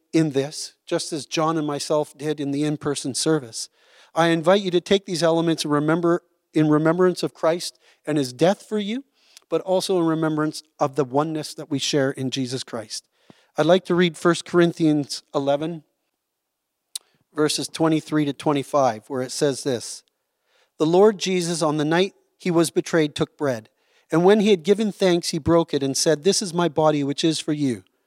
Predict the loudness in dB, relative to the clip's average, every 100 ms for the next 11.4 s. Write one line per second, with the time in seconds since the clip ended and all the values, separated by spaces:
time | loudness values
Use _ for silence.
0 | _ 0 2 2 0 0 2 2 2 0
1 | -4 -6 0 2 0 -6 _ _ _ _
2 | _ 2 4 4 4 4 6 6 6 4
3 | 2 0 2 2 2 2 0 -4 -6 -2
4 | -4 -2 -4 0 0 0 -2 0 2 0
5 | 0 0 0 0 0 -4 -2 0 0 0
6 | 0 2 0 0 0 0 0 0 0 -4
7 | -16 _ _ _ _ -2 2 2 2 0
8 | 0 2 2 2 -2 0 0 0 -4 -6
9 | -4 -2 0 0 -2 -4 -6 -2 -2 -2
10 | -8 _ _ _ _ _ -2 2 4 4
11 | 4 2 2